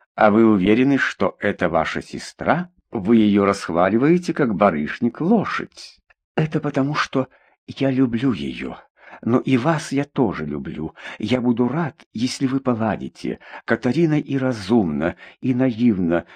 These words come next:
но мне кажется, вы ей понравитесь. Кампана получил свои цехины, а Казанова познакомился с Катариной. Не стоит и говорить,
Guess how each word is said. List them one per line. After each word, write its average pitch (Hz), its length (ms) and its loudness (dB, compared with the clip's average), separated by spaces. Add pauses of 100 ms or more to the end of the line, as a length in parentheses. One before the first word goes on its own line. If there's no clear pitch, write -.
(120)
но 113 140 -2
мне 117 180 2
кажется, 156 500 -4
вы 117 160 0
ей 175 180 0
понравитесь. - 1080 -4 (1500)
Кампана 202 880 4 (260)
получил 113 560 2
свои 92 380 0
цехины, - 800 -6 (360)
а 107 160 -4
Казанова 170 760 0 (420)
познакомился 156 840 2
с - 100 -10
Катариной. - 680 -10 (920)
Не 151 180 4
стоит 214 400 4
и 220 40 0
говорить, 156 720 -2